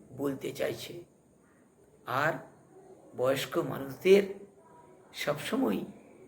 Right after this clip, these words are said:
রেসপেক্ট করতে শেখো, বয়স্ক মানুষদের অভিজ্ঞতা অনেক বেশি, তারাই তোমাদেরকে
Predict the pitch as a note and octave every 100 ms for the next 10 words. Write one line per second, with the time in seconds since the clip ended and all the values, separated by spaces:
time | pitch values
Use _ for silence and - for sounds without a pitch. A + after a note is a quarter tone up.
0 | - - - - C3+ D3 D3 F3 E3+ -
1 | D#3+ D3+ D3+ - C#3+ C3 - - - -
2 | - - - - - - - - A#2+ B2+
3 | - D3+ D3 B2 C3+ B2 D3+ D3 C3+ C3
4 | C3 - D3 E3 D#3+ - - - - -
5 | D3+ F#3+ C4 G#3+ C#3+ - - - - -
6 | - - - - - - - - F3 A#3+
7 | E4 E4 - - - - _ _ _ _
8 | _ - - - - D3 D3+ E3 F3 -